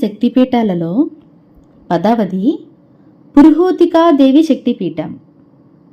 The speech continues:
ఈ పురుహూతికాదేవి శక్తిపీఠం మన ఆంధ్రప్రదేశ్ రాష్ట్రంలోని తూర్పుగోదావరి జిల్లాలో ఉన్న పిఠాపురం పట్టణంలో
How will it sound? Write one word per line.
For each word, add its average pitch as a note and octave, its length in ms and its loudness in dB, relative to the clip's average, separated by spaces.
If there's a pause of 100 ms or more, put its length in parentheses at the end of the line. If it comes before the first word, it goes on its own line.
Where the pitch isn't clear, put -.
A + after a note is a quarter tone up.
(2000)
ఈ E4 360 2
పురుహూతికాదేవి D4 1400 2 (400)
శక్తిపీఠం C4 640 0 (540)
మన D4+ 200 4
ఆంధ్రప్రదేశ్ C4 840 0
రాష్ట్రంలోని C#4 880 0 (640)
తూర్పుగోదావరి D#4+ 1000 2
జిల్లాలో G#3 640 -6
ఉన్న A3+ 260 0 (840)
పిఠాపురం D#4+ 760 4
పట్టణంలో A#3 800 0